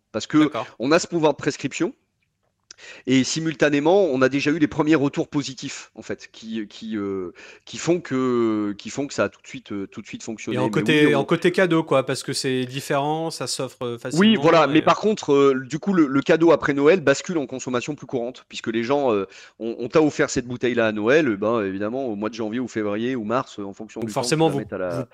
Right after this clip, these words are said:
Speaker 2: poussez votre marque, mais, euh,
Speaker 1: Euh, exact. Mais pas que, parce que nous, on est, on est quand même liés avec beaucoup de maisons,
Speaker 2: Mm.
Speaker 1: mais dans les best-sellers historiques, euh, on a toujours eu, euh,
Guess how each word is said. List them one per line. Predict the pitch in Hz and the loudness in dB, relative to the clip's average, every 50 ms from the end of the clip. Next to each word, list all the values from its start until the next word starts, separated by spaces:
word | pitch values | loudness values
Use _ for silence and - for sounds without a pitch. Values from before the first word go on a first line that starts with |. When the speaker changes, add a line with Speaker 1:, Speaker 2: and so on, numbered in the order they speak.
| - - | -16 -10
Speaker 2:
poussez | 139 131 - 147 | -8 -2 -2 0
votre | 139 160 180 180 - | 2 0 0 0 0
marque, | 180 165 - - - | -2 -2 -2 -4 -6
mais, | 143 131 127 123 | -6 -4 -2 -2
euh, | 120 117 117 117 120 117 - _ _ _ - | -2 -2 -2 -4 -6 -8 -10 _ _ _ -2
Speaker 1:
Euh, | 127 - - | -2 -2 -2
exact. | 120 117 104 123 123 - | -4 -4 -2 -4 -4 0
Mais | 143 151 | 2 2
pas | 143 185 180 | 4 4 2
que, | - 214 196 | 4 2 2
parce | 175 - 123 - | 2 2 0 -2
que | - 147 | -4 -4
nous, | 143 156 | -4 -2
on | 160 151 135 | -2 0 0
est, | 120 92 | -2 -2
on | - 117 117 | -2 -2 -2
est | 117 | 0
quand | 104 127 | 0 0
même | 117 120 123 | 0 0 -2
liés | 123 139 139 143 143 | -6 -2 0 2 2
avec | 120 107 101 98 | 2 0 -2 -4
beaucoup | 113 117 - 139 | -6 -8 -8 -8
de | 123 | -6
maisons, | 113 117 117 113 139 165 196 226 214 | -4 -2 -2 -2 -2 -2 -4 -4 -6
Speaker 2:
Mm. | 127 127 117 - - _ - | -8 -8 -8 -10 -14 _ 0
Speaker 1:
mais | 107 131 139 139 | 4 4 4 4
dans | 123 135 | 4 4
les | 123 127 | 2 2
best-sellers | 120 127 143 - - - 147 135 139 127 131 | 2 2 2 2 2 2 4 4 4 4 2
historiques, | 123 - - 143 135 127 175 190 170 - 135 | 0 -4 -4 -4 -2 -2 -2 -4 -4 -2 -2
euh, | 123 113 113 | 0 0 0
on | 113 110 110 | 0 0 0
a | 110 110 | -2 -2
toujours | 107 - 131 123 120 131 107 117 139 | -2 -4 -8 -8 -6 -6 -4 -4 -4
eu, | 165 170 143 | -2 0 2
euh, | 120 110 104 101 101 101 98 95 95 | 2 2 2 0 0 0 -2 -4 -4